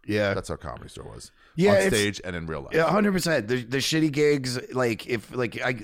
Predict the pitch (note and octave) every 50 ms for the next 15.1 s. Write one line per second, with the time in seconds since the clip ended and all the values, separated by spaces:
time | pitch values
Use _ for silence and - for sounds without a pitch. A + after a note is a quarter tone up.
0 | - B2 B2+ C3 C3 C#3+ - - D3 D3 C3 A2 G#2 A#2 B2 C3 A#2+ B2 A#2+ A#2
1 | A2+ A2 G#2+ G#2 F#2+ A2+ A2 G#2 G#2 G#2 - - A2 F#2 A2 G2 - - A2 A2+
2 | A#2+ A#2 F#2 F2+ F2 - - G#2+ G#2+ G#2 G#2 - A#2 A2+ G#2+ E2+ G2 A#2 A2+ F#2+
3 | E2 - A2 A2+ A#2 A#2+ G#2 - A2 G2+ G2 G#2 G#2 A2 A#2 A#2 A2 G#2+ G2 -
4 | - A#2 G#2+ G#2+ G#2+ G#2+ A2+ A#2+ G#2+ A2 A#2 A#2+ - - A2+ G#2 G#2 A2+ A#2+ C3+
5 | C#3 A#2+ G#2 G2 G2 G2+ - - G#2 G2+ G2+ G2+ G#2+ G#2 F#2 - G#2+ G#2+ G#2 G#2
6 | G2+ E2 D#2 E2+ F2+ F2+ D#2 B1+ - - B2+ A#2+ A2+ G#2 A#2+ A2+ A2+ A#2 B2 B2
7 | B2 C3 B2+ B2+ B2 A2+ - - - C3 C#3 D3+ C#3 G#2+ F#2 F#2+ G#2+ B2 - -
8 | - - - _ - A2 A#2 A#2+ B2+ A#2 A#2+ B2+ - - - C3+ C3 - - -
9 | B2+ A#2 G2+ A#2 A2+ A2+ A2+ A2+ A#2+ B2+ C3 B2 - - B2+ A#2 G#2+ G#2 A2 G2+
10 | G#2 G#2+ G#2 F#2 G#2+ A2 F#2 A2 G2+ F2+ B2 A#2 A2+ A2+ A2+ A2 D#3+ A3+ - A2
11 | A2 B2 C#3 D3+ A3 D4 D4+ - - - B2+ B2+ D3 D3 A#2+ A2+ A2+ - - B2+
12 | B2 A#2 - - G#2 G#2+ G2 D2+ - C3+ C#3+ E3 D#3+ - - - C3+ D#3+ F#3 E3+
13 | D3+ D#3+ D#3 C#3 - B2+ A2 G2 F#2 G2 G2+ A#2 C3 C#3 C3 B2+ A2 A2 F#2 F2+
14 | F2+ E2 F#2+ A2 C#3 D3 D3+ D3+ D3 A2+ - - A#2+ B2+ C3 C3 C3 C3+ C3 C3
15 | B2+ B2